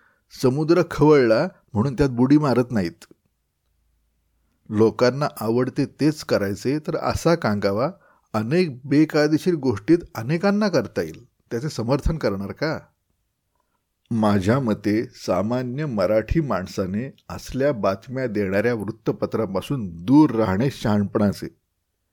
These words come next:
ज्यातून आपल्या आयुष्यात काहीही मूल्यवर्धन होत नाही अशा घाणीचा आपण तरी वास घेत बसण्यात कसला शहाणपणा आहे?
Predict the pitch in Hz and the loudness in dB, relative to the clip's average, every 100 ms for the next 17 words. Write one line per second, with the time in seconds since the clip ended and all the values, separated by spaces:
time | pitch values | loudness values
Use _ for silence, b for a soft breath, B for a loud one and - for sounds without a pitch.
0 | _ _ _ _ _ _ _ _ 107 107 | _ _ _ _ _ _ _ _ -4 2
1 | 113 107 196 190 117 101 - 151 117 101 | 2 2 -2 -2 -6 -6 0 2 2 0
2 | - 113 139 - - 90 87 104 131 180 | -2 -4 -4 -8 -2 -2 0 -2 0 -2
3 | 120 107 113 139 123 104 95 147 101 87 | 0 0 4 4 4 4 0 -2 -2 -4
4 | 135 - 90 92 101 156 b b b _ | -4 -4 -6 -4 -8 -10 b b b _
5 | - 202 - 156 170 113 87 92 123 107 | -10 -8 -4 -2 -2 -4 -4 -4 -4 -2
6 | 160 151 - 101 - 160 135 151 156 113 | -2 -2 -4 -6 -2 -2 0 2 4 4
7 | 117 107 101 135 120 107 - 127 123 - | 2 0 0 0 0 -2 -6 -8 -8 -4
8 | 135 - 113 101 101 95 95 | -2 -2 -6 -6 -4 -4 -6